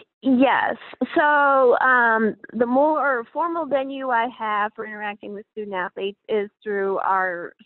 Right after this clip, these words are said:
sac organization, which, um, I'm, I'm sure most institutions have a sac group, a Student Athlete Advisory Council group.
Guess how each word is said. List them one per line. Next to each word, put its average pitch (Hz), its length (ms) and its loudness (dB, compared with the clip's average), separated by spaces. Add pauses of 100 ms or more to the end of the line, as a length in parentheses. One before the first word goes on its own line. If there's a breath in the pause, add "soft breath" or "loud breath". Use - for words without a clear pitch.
(120)
sac 185 400 -2
organization, 185 1160 -8
which, 180 220 -6 (200)
um, 180 340 -8
I'm, - 100 -6 (120)
I'm 190 100 -2
sure 190 200 -4
most 190 240 -6 (100)
institutions 190 680 -12
have 170 280 0 (120)
a 196 80 -4 (100)
sac 175 280 2 (220)
group, 175 260 -4
a 196 60 -20
Student 185 280 -6
Athlete 175 360 -2
Advisory 180 500 0
Council 175 400 -4
group. 180 340 0